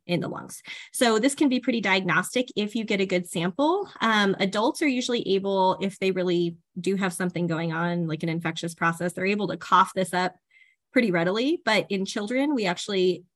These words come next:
have a much harder time getting sputum. So if you work in a pediatric hospital, uh, seeing an actual sputum from a child is pretty uncommon unless they've done, uh, what's called an induced sputum kind of procedure. Um, so we don't see sputums as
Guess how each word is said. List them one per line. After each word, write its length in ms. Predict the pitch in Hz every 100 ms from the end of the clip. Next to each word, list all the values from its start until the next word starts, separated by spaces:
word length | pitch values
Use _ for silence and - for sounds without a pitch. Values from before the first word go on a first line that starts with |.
| -
have 200 | 190 190
a 60 |
much 160 | 180 175
harder 200 | 180 170
time 260 | - 170 185
getting 240 | 196 226
sputum. 400 | 233 233 233 285
So 160 | 285 196
if 160 | 196
you 120 | 208
work 220 | 180 180 202
in 80 |
a 60 | 180
pediatric 580 | - 185 165 160 202 202
hospital, 640 | 202 202 226 214 214 214 - - - -
uh, 260 | 175 175
seeing 380 | 165 - 247 226
an 80 | 196
actual 440 | 185 185 - 196
sputum 460 | 180 - 185 175 170
from 360 | 170 175 170 165
a 200 | 165 165
child 600 | 165 - 175 180 180 165
is 200 | 165 165 _ _
pretty 240 | - 220 185
uncommon 560 | 180 - 180 180 175
unless 280 | 170 170 180
they've 220 | 180 175
done, 380 | 175 170 170 175 - - -
uh, 120 | 185 180
what's 160 | -
called 200 | - 180
an 80 | 175
induced 460 | 170 170 175 170 -
sputum 580 | 175 170 165 165 170 - -
kind 100 | -
of 100 | 156
procedure. 440 | 175 - 170 156 170 - - - -
Um, 580 | - 226 214 190 175 190 - _ -
so 140 | - 190
we 200 | 160 226
don't 160 | 226
see 100 | -
sputums 380 | 202 196 175 175
as 140 | 160